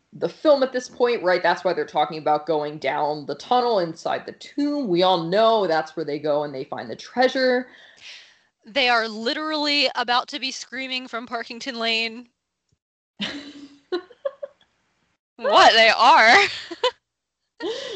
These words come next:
Speaker 1: They are about to be screaming from Parkington Lane. Aubrey, thank you for pointing that out. I think that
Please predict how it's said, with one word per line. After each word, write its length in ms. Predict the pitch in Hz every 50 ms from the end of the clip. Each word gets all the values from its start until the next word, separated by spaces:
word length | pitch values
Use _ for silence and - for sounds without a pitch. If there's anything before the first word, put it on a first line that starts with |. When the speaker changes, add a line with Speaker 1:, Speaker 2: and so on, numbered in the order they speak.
| 330 294 311 294 277 262 - -
Speaker 1:
They 420 | 165 165 208 233 247 254 262 247
are 460 | - - 190 190 190 190 185 170 160
about 320 | 160 156 156 156 156 151 151
to 60 | 180
be 140 | 143 151 156
screaming 500 | 151 - - 165 156 151 151 156 165 165
from 200 | - 180 175 175
Parkington 640 | 175 156 147 143 - 151 151 151 - 165 151 147
Lane. 220 | 139 139 135 139 131
Aubrey, 340 | - 147 147 147 147 151 156
thank 340 | 156 - 175 165 175 190
you 140 | 156 147 151
for 140 | 151 - 151
pointing 540 | 143 - _ 156 147 139 139 139 135 135 - - 190 156 131
that 280 | 139 151 151 147 123
out. 460 | - 69 73 80 76 - - - - - - - - - - - _ _ _ _ _ _ -
I 300 | 214 247 262 277 285 339 330 -
think 280 | 302 277 285 277 - _ -
that 520 | 294 294 - - - 180 - - - _